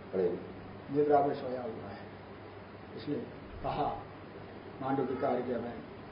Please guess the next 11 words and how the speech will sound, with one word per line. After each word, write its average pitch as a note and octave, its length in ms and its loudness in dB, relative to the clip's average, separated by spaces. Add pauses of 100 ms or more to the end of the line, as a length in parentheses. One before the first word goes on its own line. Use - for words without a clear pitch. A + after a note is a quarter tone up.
(600)
"अनादि D3+ 400 10
मायया C#3 520 6
सुप्तो C#3+ 360 -2
जरा C3 420 0
जीवो B2 320 0
प्रबुध्यते, B2+ 960 0
अजम C#3+ 200 4
अनिद्रम C#3 540 2
स्वप्नम D3 760 -2
अद्वैतम C#3+ 380 2
विद्यते।" B2+ 760 -4